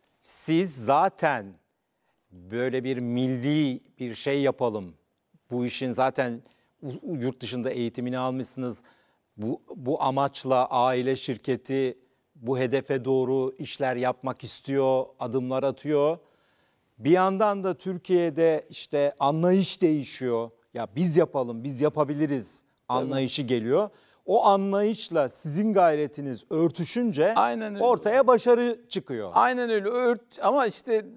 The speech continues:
Speaker 2: o örtüşmeyecek olsa asla yani Sel-, Selçuk'un, e,
Speaker 1: Yapamayacağı bir şey.
Speaker 2: yapacağı şey belki bu alanda ancak yurt dışında çalışmak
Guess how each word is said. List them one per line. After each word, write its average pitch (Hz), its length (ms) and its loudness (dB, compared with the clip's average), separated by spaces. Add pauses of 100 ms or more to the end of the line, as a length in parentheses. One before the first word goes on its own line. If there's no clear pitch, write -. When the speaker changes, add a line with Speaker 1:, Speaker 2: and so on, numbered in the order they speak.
(160)
Speaker 2:
o 240 220 2
örtüşmeyecek 233 680 2
olsa 220 260 4
asla 220 600 4 (360)
yani 196 480 0 (220)
Sel-, 214 400 0 (120)
Selçuk'un, 220 800 0 (400)
e, - 60 0
Speaker 1:
Yapamayacağı 165 680 4
bir 208 60 -6
şey. 214 80 4
Speaker 2:
yapacağı 220 520 6
şey 240 360 0
belki 233 500 -4
bu 214 240 6
alanda 196 460 2
ancak 220 420 0
yurt 226 180 -8
dışında 151 340 -6
çalışmak - 580 -6